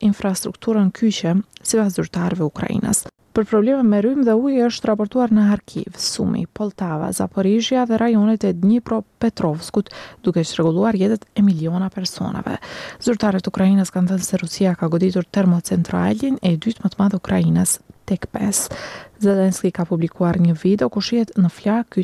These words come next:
termocentral në Harkiv. Më pas, në orët e vona të njëmbëdhjetë shtatorit, është thënë jetë përmirësuar situata në disa rajone. Zelenski ka thënë se Rusia është duke shënjestruar infrastrukturën civile për të lënë njerëzit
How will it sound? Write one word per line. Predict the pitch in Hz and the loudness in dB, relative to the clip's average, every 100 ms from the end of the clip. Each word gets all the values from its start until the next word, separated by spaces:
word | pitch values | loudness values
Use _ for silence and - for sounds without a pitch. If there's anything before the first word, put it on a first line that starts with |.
| - | -2
termocentral | 233 226 - 202 170 185 185 - 185 | 0 2 2 -2 0 -2 -2 -2 0
në | 160 170 160 | 2 0 -4
Harkiv. | - 196 - - - - - 233 | -8 -10 -12 -12 -12 -20 -4 -2
Më | 247 | 0
pas, | 165 151 190 | 0 0 2
në | 180 | 2
orët | 170 165 | 2 -2
e | 156 | 0
vona | 160 156 | 0 0
të | - 165 | -2 0
njëmbëdhjetë | 160 151 156 - | 0 0 -2 -2
shtatorit, | 262 247 196 247 277 | -2 -2 0 0 0
është | 262 - 202 | -2 -2 0
thënë | 214 | 2
jetë | 214 - | 0 0
përmirësuar | 208 214 - 165 160 | 2 2 0 -4 -4
situata | - - 151 147 165 | -6 -6 -6 -4 -2
në | 151 | -2
disa | 175 - - | -4 -4 -4
rajone. | - - - - 180 - - - - | -4 -2 -2 0 -2 -6 -12 -14 -4
Zelenski | 226 240 240 226 226 | 0 2 2 0 -2
ka | 208 220 | 0 0
thënë | 240 | 0
se | 226 214 | 0 0
Rusia | 208 226 | 0 0
është | 202 196 | 0 0
duke | 202 | -2
shënjestruar | - 196 185 - 214 196 | 2 2 2 0 0 2
infrastrukturën | 196 190 185 190 - 214 190 | 0 0 -2 -6 -2 2 2
civile | 190 185 226 240 | 2 0 0 0
për | 196 - | -4 -4
të | 190 | 0
lënë | 220 190 | 2 2
njerëzit | 208 220 202 | 0 -2 -6